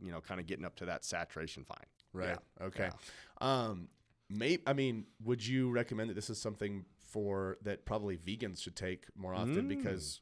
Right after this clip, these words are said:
Speaker 2: creatine is so, I mean, it's very heavy in red meat.
Speaker 1: It is.
Speaker 2: So if they're not eating that,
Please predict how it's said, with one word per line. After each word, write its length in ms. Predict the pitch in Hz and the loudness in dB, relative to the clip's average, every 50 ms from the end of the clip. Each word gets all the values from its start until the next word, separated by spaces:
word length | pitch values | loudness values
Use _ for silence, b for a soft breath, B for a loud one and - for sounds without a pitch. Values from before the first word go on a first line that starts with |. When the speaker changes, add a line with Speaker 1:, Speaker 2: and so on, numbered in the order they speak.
| _ - | _ -4
Speaker 2:
creatine 360 | - 131 123 113 - 113 107 | 0 2 2 2 0 -2 -2
is 320 | 101 92 87 - - - - _ | -2 -2 -2 -4 -6 -6 -8 _
so, 360 | - - - 127 113 107 95 - - b b b b b b b b b b b b b - | -6 -4 2 4 4 4 2 0 -6 b b b b b b b b b b b b b -6
I 80 | 104 | -4
mean, 220 | 113 107 98 95 - | -2 -2 -2 -4 -4
it's 120 | - - | -8 -6
very 200 | 107 113 107 92 | -2 -2 -2 0
heavy 220 | 90 113 107 113 101 | 0 0 0 0 -2
in 80 | 95 | 0
red 160 | 98 98 87 | -2 -2 -2
meat. 380 | 85 95 110 101 85 - - - - | -2 -2 -2 -2 -2 -4 -10 -12 -6
Speaker 1:
It 140 | 82 90 85 | -4 -2 0
is. 380 | 90 110 120 101 - - - - | 2 2 2 2 0 -6 -12 -8
Speaker 2:
So 180 | - - 127 123 | -2 2 2 2
if 80 | - - | 4 4
they're 120 | 113 113 | 2 2
not 160 | 113 107 - | 2 2 0
eating 240 | 117 131 131 117 107 | 0 -2 0 0 -2
that, 280 | 92 78 82 85 - | -2 -4 -4 -6 -6